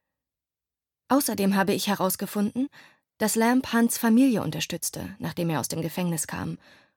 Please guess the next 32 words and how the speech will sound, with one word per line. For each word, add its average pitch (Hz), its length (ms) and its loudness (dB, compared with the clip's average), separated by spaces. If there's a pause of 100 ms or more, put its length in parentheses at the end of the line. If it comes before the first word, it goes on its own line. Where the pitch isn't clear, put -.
(120)
obwohl 233 300 4
Lamb 196 240 4
selbst - 400 -2
so 185 100 -2
arm 202 260 0
war 156 160 -2
wie 156 100 -2
eine 151 160 -2
Kirchenmaus. 147 720 -6 (1900)
Lamb 214 300 4
brachte 190 340 -4
Hunts 208 220 0
jüngster 208 340 0
Tochter - 380 -4
auch 160 140 -6
bei, 175 260 -4
das 175 160 -6
Vaterunser 185 640 -4
rückwärts - 420 -8
aufzusagen. - 680 -10 (920)
Über 208 160 4
einen 190 200 4
solchen 214 380 2
Mann 190 200 2
möchte 156 220 -4
man 175 120 -2
natürlich 170 380 -4
so - 80 -6
viel 247 240 -6
erfahren 160 440 -4
wie 165 100 -2
möglich. 165 480 -6